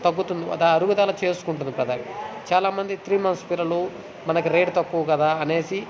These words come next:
ఆ, పిల్ల ఐదు వేలకి, నాలుగు వేలకు వచ్చి తీసుకెళ్లారంటే ఖచ్చితంగా అది దెబ్బతింటుంది బ్రదర్. అక్కడే చాలామంది లాస్ అవుతున్నారు. కాబట్టి మీరు సెలెక్ట్ ఫస్ట్ మెయిన్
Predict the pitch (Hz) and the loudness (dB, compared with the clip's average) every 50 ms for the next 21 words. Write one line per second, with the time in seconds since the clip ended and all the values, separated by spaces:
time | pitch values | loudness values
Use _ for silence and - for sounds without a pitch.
0 | - - - 240 233 - - 170 170 165 160 151 156 - 190 185 185 185 180 170 | -12 -14 -12 -10 -10 -8 -2 0 2 4 4 2 2 0 0 2 4 4 4 4
1 | 175 170 175 170 175 170 165 156 - - 170 170 160 156 156 160 165 160 170 165 | 2 0 -2 -2 -2 -2 -2 -2 -4 -6 -4 -2 2 2 2 2 2 0 0 -2
2 | 160 - 165 160 156 - - 175 156 - 180 175 - - - 165 151 151 147 139 | 0 0 -2 -2 -2 -4 -8 -8 -8 -6 -8 -8 -6 -2 -2 0 2 4 2 2
3 | 131 135 135 175 - 175 175 170 - 175 - 190 185 180 190 185 160 170 165 156 | 2 -2 -4 -2 0 0 -2 -2 -4 -4 -2 -2 0 2 0 0 0 -2 -2 0
4 | 160 143 - 156 147 165 156 143 147 139 135 127 127 131 131 151 180 - - - | 0 0 0 0 -2 -2 -2 -2 -4 -6 -4 -2 0 0 2 2 0 0 -4 -10
5 | - - - - 151 151 - - 196 202 202 - 180 175 170 170 165 170 170 175 | -14 -14 -10 -4 -4 -2 0 2 2 2 2 2 0 0 0 0 -2 -2 -4 -4
6 | 180 165 151 135 139 143 - 160 147 143 - 147 135 131 131 143 180 - - - | -4 0 2 2 2 2 0 -2 -2 -2 -4 -4 -2 -2 -2 -2 -2 -6 -8 -14
7 | - - - - - - - 151 151 151 170 170 170 202 202 196 175 170 180 190 | -18 -20 -20 -20 -18 -4 2 2 4 4 4 0 0 0 -2 0 0 0 0 -2
8 | - - 170 160 170 170 - 175 - 165 160 156 - - - - 220 196 175 165 | 0 0 2 2 2 -2 -4 -2 0 0 0 0 -4 -10 -2 -2 -2 0 2 2
9 | 165 175 196 208 208 220 | 2 2 0 0 -2 -4